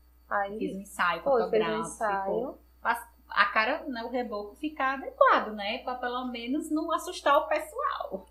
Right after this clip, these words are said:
Speaker 1: É, mas como é essa parte da O A B, tem essas, essas figurinhas particulares, né?
Speaker 2: Isso.
Speaker 1: Sempre o conteúdo é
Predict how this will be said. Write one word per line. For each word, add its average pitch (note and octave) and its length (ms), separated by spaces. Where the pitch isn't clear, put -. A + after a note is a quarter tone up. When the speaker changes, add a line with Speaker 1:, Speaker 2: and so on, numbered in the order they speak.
Speaker 1:
É, G#3+ 220
mas G3+ 180
como D4+ 320
é G#3+ 320
essa G3 280
parte F3 260
da F#3 160
O F3 40
A F3 80
B, E3+ 280
tem F3 160
essas, - 460
essas E3+ 380
figurinhas F#3+ 640
particulares, F#3+ 840
né? G#3 160
Speaker 2:
Isso. F3+ 160
Speaker 1:
Sempre C4+ 580
o - 100
conteúdo A3+ 520
é B3+ 100